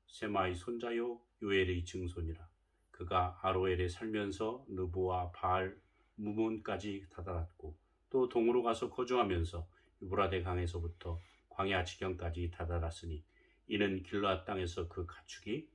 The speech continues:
번식함이라. 사울 왕 때에 그들이 하갈 사람과 더불어 싸워 손으로 쳐 죽이고 길르앗 동쪽 온 땅에서 장막에 거주하였더라. 갓 자손은 루벤 사람을 마주하여 바산 땅에 거주하면서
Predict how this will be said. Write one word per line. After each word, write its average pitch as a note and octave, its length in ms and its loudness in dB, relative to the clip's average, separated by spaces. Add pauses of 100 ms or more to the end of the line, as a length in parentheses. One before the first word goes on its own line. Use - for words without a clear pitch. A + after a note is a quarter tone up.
번식함이라. E2+ 640 -4 (680)
사울 B2+ 260 4
왕 B2+ 260 6
때에 E2+ 420 0 (160)
그들이 E2+ 500 -2
하갈 G#2+ 280 0
사람과 G2+ 480 -2
더불어 G2 320 -2
싸워 G2+ 380 -2
손으로 G2 440 -2
쳐 - 180 -8
죽이고 F#2 420 -6 (480)
길르앗 F#2 340 0
동쪽 F#2 380 -4
온 F#2+ 240 -2
땅에서 A2 460 0
장막에 G2+ 480 0
거주하였더라. F2 680 -2 (920)
갓 A2+ 240 6
자손은 A#2+ 580 4
루벤 A#2 420 4
사람을 A2 480 2
마주하여 G2 840 0
바산 G2 340 -4
땅에 F#2 300 0
거주하면서 F2+ 800 -4